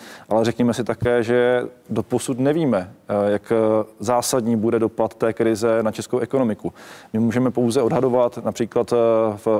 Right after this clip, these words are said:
oboch obchodu. Máme největší, eh, schodek zahraničního obchodu za pětadvacet let. Eh, obchod, eh, výrazně poklesl. Jsme prostě proexportně orientovaná země.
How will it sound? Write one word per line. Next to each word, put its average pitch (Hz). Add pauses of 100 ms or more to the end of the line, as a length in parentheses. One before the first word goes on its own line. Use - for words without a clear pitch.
(100)
oboch 110
obchodu. 110 (440)
Máme 107
největší, 113 (100)
eh, 117 (260)
schodek 113
zahraničního 110
obchodu 117
za 110
pětadvacet 113
let. 131 (380)
Eh, 101
obchod, 110
eh, 110 (360)
výrazně 127
poklesl. 98
Jsme -
prostě 107 (400)
proexportně 120
orientovaná 117
země. 104